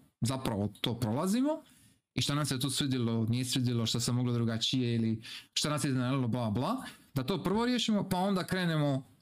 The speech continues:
na samu srž, jel, teksta u osnovi. E, ono što bi ja htio prvo pitat, pogotovo Phantom,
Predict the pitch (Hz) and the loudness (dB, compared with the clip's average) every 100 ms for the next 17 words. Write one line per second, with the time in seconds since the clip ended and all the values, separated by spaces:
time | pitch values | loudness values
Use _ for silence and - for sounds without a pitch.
0 | _ _ - 127 131 131 123 123 123 180 | _ _ -4 -2 0 0 0 -2 -2 -4
1 | - 180 147 143 - 151 127 131 131 117 | -2 -2 0 0 0 0 0 0 0 -2
2 | - 123 - - - - 113 - - - | -2 -4 -4 -4 -8 -2 -2 0 -4 -6
3 | - - - - _ _ _ _ - - | -8 -8 -8 -16 _ _ _ _ -18 -8
4 | 127 120 113 107 98 76 - - - - | -4 -2 0 0 0 -2 -4 -10 -20 -20
5 | _ _ _ _ _ _ _ _ - 147 | _ _ _ _ _ _ _ _ -8 -2
6 | 160 156 151 160 135 135 151 151 123 123 | 0 0 0 0 -2 0 0 0 0 0
7 | 120 127 143 226 180 123 107 107 120 | -2 -2 0 0 0 0 0 0 -2